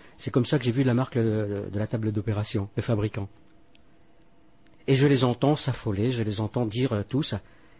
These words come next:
C'est pas possible, les deux jambes sont tellement amochées, il faut l'amputer immédiatement. » Pas une, deux.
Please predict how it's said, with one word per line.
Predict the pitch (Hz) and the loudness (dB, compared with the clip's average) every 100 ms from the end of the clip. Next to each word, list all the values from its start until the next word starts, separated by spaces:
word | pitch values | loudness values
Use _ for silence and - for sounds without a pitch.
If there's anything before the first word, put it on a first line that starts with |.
| - | -14
C'est | - 120 | -6 -6
pas | - | -6
possible, | - 120 - 160 131 113 107 | -4 -2 0 2 2 2 2
les | 104 104 123 | 0 2 4
deux | 131 | 4
jambes | 123 139 123 | 4 2 2
sont | 117 | -2
tellement | - 127 120 117 | 2 2 4 4
amochées, | 123 123 123 139 147 - - - | 6 4 2 2 2 2 -12 -8
il | 123 | -6
faut | - 135 | 2 2
l'amputer | 135 120 135 147 | 2 0 0 2
immédiatement. » | 139 120 120 117 110 104 - - - - - | 4 4 2 0 -2 -4 -16 -20 -20 -20 -2
Pas | 123 | 2
une, | 156 180 90 - - - - - | 4 2 0 -8 -20 -20 -20 -12
deux. | 117 165 | 0 2